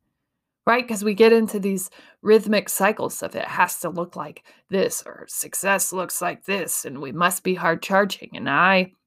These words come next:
too, fall victim to that once in a while. It's hard not to get mixed up in what this looks like and what success is and what people will say, even doing all of this work, right?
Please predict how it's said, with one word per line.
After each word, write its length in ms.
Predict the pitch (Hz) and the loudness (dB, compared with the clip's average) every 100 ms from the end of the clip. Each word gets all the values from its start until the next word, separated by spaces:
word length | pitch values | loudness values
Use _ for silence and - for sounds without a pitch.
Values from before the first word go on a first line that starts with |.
| _ _ _ _ _ _ _ _ - | _ _ _ _ _ _ _ _ -4
too, 320 | - 269 349 | 4 6 6
fall 220 | 262 180 | 4 0
victim 380 | 185 185 185 185 | 0 -4 -4 -8
to 100 | 190 | -6
that 180 | 190 - | -6 -6
once 260 | - 196 - | -6 -8 -8
in 60 | |
a 60 | 196 | -6
while. 400 | - 87 92 190 _ _ _ _ | -4 -4 -8 -18 _ _ _ _
It's 140 | - | -12
hard 260 | - 208 247 | 0 2 2
not 180 | 262 233 | 2 0
to 40 | |
get 140 | 196 175 | -4 -4
mixed 340 | 160 160 - | -4 -6 -8
up 160 | 190 - | -8 -8
in 200 | 185 175 - - | -8 -10 -14 -16
what 560 | - 185 196 - - - _ _ _ _ _ _ _ _ | -2 2 2 2 -8 -20 _ _ _ _ _ _ _ _
this 240 | 208 190 | -6 -4
looks 320 | 180 185 - - | -4 -6 -6 -12
like 260 | - - | -14 -16
and 200 | - 180 - _ _ | -16 -16 -18 _ _
what 520 | 190 208 202 - - _ | 2 4 4 0 -8 _
success 640 | - - 190 - 185 185 - | -12 -10 -8 -6 -6 -6 -6
is 360 | 185 180 175 | -4 -6 -8
and 200 | 175 175 - - | -12 -14 -18 -10
what 560 | - 220 202 147 - - _ _ - | 4 6 6 4 -2 -14 _ _ -12
people 600 | - 220 196 190 175 175 _ _ | -4 -4 -2 0 0 -4 _ _
will 200 | 185 170 | 0 0
say, 320 | 160 202 196 | 0 -2 -2
even 440 | - - 226 208 190 | -2 0 2 4 2
doing 420 | 165 220 285 233 | 2 2 2 2
all 200 | 135 120 | 0 -2
of 120 | - | -6
this 240 | - - | -8 -8
work, 360 | - 135 - _ _ _ | -4 -4 -4 _ _ _
right? 260 | - 214 233 | -2 2 2